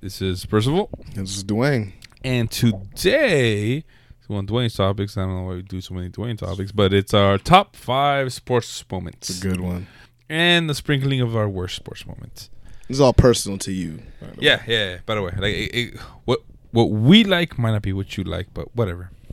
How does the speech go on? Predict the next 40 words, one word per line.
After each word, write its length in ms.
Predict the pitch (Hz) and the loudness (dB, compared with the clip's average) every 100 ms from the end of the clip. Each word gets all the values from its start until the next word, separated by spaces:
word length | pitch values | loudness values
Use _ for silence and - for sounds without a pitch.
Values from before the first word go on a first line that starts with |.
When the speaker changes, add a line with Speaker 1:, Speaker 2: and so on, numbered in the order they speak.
| - | -14
Speaker 1:
'Cause 120 | - 110 | 0 6
I 40 | |
already 220 | 131 135 | 6 6
know 140 | 139 139 | 6 4
with 180 | 113 | 2
this 200 | 113 139 | 0 -4
fucker 300 | - - 101 | -4 -6 -2
over 160 | 101 95 | 0 2
here 220 | 98 101 | 2 2
is 60 | 101 | 2
gonna 120 | 101 | 0
be 40 | 98 | -2
some 160 | 95 | -6
fucking 260 | - 104 98 | -6 -4 -2
terrible 260 | - 98 | 0 0
moments, 400 | 101 104 95 101 | 0 -2 -4 -8
but, 220 | - 95 90 | -6 -4 -2
uh, 160 | 92 95 | -2 -4
Speaker 2:
I 40 | |
like 180 | 101 101 | -6 -4
a 40 | |
lot 160 | 107 110 | -2 -4
of 80 | 107 | -4
things. 400 | 95 95 - - | -8 -8 -12 -20
Speaker 1:
Mm-hmm. 480 | 107 110 104 110 120 | -18 -14 -8 -6 -2
A 40 | |
lot 100 | 92 | 2
of 60 | 92 | 4
terrible 260 | 107 95 92 | 6 6 4
things. 300 | 90 107 - - _ _ 110 | 0 -2 -8 -20 _ _ -4
Uh, 240 | 113 117 - 151 - | 0 0 0 2 6
<laughs> 300 | 170 220 190 | 6 4 0
you 120 | 143 | 2
wanna 160 | 131 175 | 4 4
start 260 | 175 220 196 | 4 2 0
this 140 | 196 | -2
time? 300 | 226 240 254 - _ _ _ - | 0 -2 -4 -8 _ _ _ -20
Speaker 2:
Sure, 560 | - - 165 269 104 | -14 -4 2 4 2
I'll 140 | 120 202 | 2 0
start. 520 | - - 120 135 165 | -2 0 2 2 0